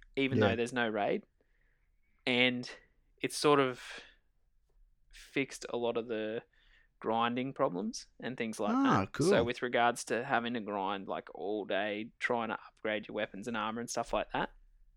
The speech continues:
Speaker 1: basically they, and, and especially for old stuff from the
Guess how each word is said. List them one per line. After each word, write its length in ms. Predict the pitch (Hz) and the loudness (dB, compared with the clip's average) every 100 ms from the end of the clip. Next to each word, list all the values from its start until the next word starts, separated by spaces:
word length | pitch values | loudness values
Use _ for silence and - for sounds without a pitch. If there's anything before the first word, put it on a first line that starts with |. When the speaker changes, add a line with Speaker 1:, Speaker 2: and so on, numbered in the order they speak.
| _ _ _ _ - - - - - | _ _ _ _ -20 -20 -18 -18 0
Speaker 1:
basically 720 | 127 123 127 123 117 113 117 _ _ _ _ | 2 4 0 -2 0 -2 -6 _ _ _ _
they, 560 | 131 117 113 113 113 - _ _ _ _ _ - | -2 2 2 0 -4 -10 _ _ _ _ _ 0
and, 160 | 143 | 0
and 160 | - 151 | 4 2
especially 440 | 135 151 151 156 | 4 4 4 2
for 160 | 135 110 | 0 2
old 300 | 117 120 131 | 4 4 0
stuff 300 | - 151 185 | -2 0 -2
from 220 | - 143 | -4 -4
the 160 | 131 | -2